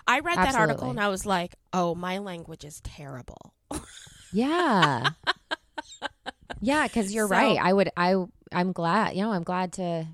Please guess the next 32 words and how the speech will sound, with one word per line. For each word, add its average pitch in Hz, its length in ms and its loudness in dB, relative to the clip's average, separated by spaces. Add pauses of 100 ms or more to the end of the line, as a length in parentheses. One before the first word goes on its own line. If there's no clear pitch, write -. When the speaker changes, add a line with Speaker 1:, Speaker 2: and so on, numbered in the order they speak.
Speaker 2:
be 170 160 -8
educated 170 520 -6
on 143 120 -6
that, 143 140 -2
but 190 100 2
it 180 100 0
makes 214 260 -2
complete 240 680 -8
sense. 185 480 -4
Complete 339 480 -8
sense. 131 480 -8 (440)
Speaker 1:
Yeah, 320 460 0
there's 349 180 -4
a 403 60 -2
lot 392 240 -2
of 554 80 -6
articles, 320 540 -6
um, 208 480 -6 (1040)
around, 220 560 -2
and 226 160 -8
I 285 140 -4
don't, 359 180 -4 (160)
I, 359 260 -6
I'm 349 160 -4
really 415 220 -4
curious 269 440 -6
to - 80 -10
know 220 100 -4
how 214 260 -6
other 214 480 -6
industries 190 800 -10
are 175 480 -6